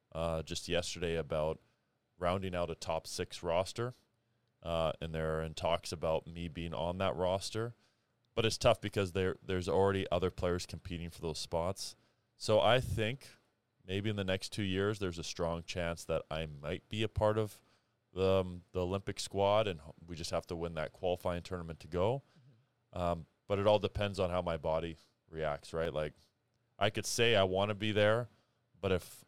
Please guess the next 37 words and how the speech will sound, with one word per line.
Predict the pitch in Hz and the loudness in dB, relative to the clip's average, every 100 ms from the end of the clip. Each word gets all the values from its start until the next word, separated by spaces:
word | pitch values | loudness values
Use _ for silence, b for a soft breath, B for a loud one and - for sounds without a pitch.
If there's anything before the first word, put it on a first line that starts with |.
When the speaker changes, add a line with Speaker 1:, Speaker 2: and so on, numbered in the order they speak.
| - | -2
Speaker 1:
I'm | 95 | 0
not | 104 95 | 2 0
performing | - 95 101 98 101 92 | -2 -4 0 0 0 2
well | 92 95 | 4 6
and | 95 | 4
my | 80 | 0
body's | 73 82 85 87 80 - | 0 2 2 -2 -8 -4
done, | 90 90 95 95 - _ _ - | 0 0 -2 -6 -16 _ _ -10
then | 87 | -4
maybe | 90 87 90 | 0 0 -2
it's | 85 | -4
time | - 90 87 82 | -4 -4 -4 -6
to, | 82 80 80 78 | -10 -8 -6 -6
um, | 78 76 _ | -6 -12 _
stop. | - 98 98 - _ _ _ | -2 2 2 0 _ _ _
Speaker 2:
Mm-hmm. | _ _ _ - | _ _ _ -8
Speaker 1:
I | 82 | -6
just | 85 80 | -6 -2
go | 90 | 0
as | 87 | 0
long | 90 90 | -2 -4
as | 82 | -4
my | 82 | -4
body | 78 80 90 | 0 0 0
will | 82 | -4
allow | 80 80 82 | -2 -2 -4
me. | 78 67 _ _ - _ | -8 -16 _ _ -20 _
Speaker 2:
What's | - 123 | -12 -10
the | - | -12
practice | - 107 113 110 | -8 -8 -8 -10
looking | 104 - 98 | -12 -12 -12
like | 92 - | -14 -14
now, | 90 85 78 - _ _ _ - | -14 -12 -14 -20 _ _ _ -20
uh, | 90 92 87 92 - - | -16 -14 -14 -16 -18 -16
in | 104 | -16
terms | - 98 95 98 | -14 -14 -12 -10
of | 95 101 | -10 -12